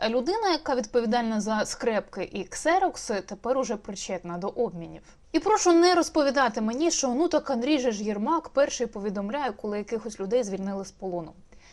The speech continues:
Скажу вам чесно, що обмінами займаються високопрофесійні офіцери спецслужб. А якщо Андрій Єрмак піариться з цієї нагоди у своєму телеграмі, то це нічого не означає.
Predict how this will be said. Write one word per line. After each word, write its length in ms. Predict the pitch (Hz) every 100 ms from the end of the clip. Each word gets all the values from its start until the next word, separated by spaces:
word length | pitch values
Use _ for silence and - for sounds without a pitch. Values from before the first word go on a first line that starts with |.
| - - -
Скажу 280 | - 240
вам 180 | 370 359
чесно, 440 | - 320 - 190 196
що 180 | -
обмінами 580 | - 359 381 311 247 208
займаються 720 | 202 202 247 285 254 - - 220
високопрофесійні 1160 | 311 294 240 214 214 208 - 302 302 269 240 - _ _
офіцери 600 | - 220 214 233 214 - -
спецслужб. 600 | - - - - 185 - - - - - - -
А 200 | 208 208
якщо 320 | 208 214 330
Андрій 220 | 330 285 269
Єрмак 420 | 254 247 254 -
піариться 580 | - 247 233 196 190 202
з 160 | 190 -
цієї 300 | 214 214 202
нагоди 560 | 196 190 196 170 175 180 - - - - -
у 300 | 208 196 -
своєму 400 | - 214 202 202
телеграмі, 520 | 240 254 349 370 277
то 140 | - -
це 160 | 302
нічого 360 | 247 - 208 196
не 120 | 190
означає. 540 | 180 190 - 170 160